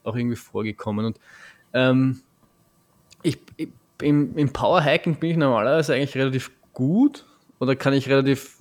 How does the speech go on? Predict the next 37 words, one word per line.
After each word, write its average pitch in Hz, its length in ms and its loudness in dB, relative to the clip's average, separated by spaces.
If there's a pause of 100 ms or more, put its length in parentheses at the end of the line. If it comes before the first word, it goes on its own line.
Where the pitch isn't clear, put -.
(140)
zügig 185 480 0
gehen. 190 540 0 (560)
Ich - 200 -6
bin - 260 -2
allerdings 175 320 4
dann 160 100 2
hinter 170 220 4
einer 143 160 4
Frau 117 600 0
festgesessen, 151 960 -2
hab 135 120 2
irgendwie 139 180 2
nicht 139 160 -2
ganz 135 280 -2
so, 131 440 2 (400)
ähm, 117 640 -4 (800)
nicht 131 160 -2
ganz 139 120 2
so 143 40 -2
schnell 143 260 2
gehen 151 420 2
können, 147 280 2
wie 139 40 2
ich 131 60 -2
das 131 120 -6
normalerweise 120 400 2
gern 120 300 -2
wollen 113 360 2
würde. 139 420 2 (500)
Und 127 180 -4
hab 131 200 2
nun 165 140 2
zum 151 140 -2
ersten 135 360 2
Mal 139 380 4
meinen 135 380 0
Oberschenkel 120 920 0